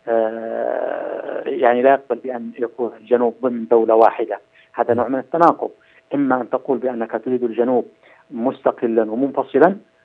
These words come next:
ولا تعترف بشرعية الرئيس هادي، وإما أن تقول بأنك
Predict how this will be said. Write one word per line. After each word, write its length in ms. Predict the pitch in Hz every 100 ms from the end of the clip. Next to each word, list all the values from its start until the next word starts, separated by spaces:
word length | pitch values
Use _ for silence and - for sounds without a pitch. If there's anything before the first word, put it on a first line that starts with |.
| _ _ - -
ولا 320 | 110 127 147
تعترف 360 | - - 139 127
بشرعية 280 | 113 120 123
الرئيس 240 | 131 131 123
هادي، 260 | 135 143 185 208 - _
وإما 320 | - 233 147 185
أن 100 | -
تقول 280 | - 202
بأنك 260 | 190 196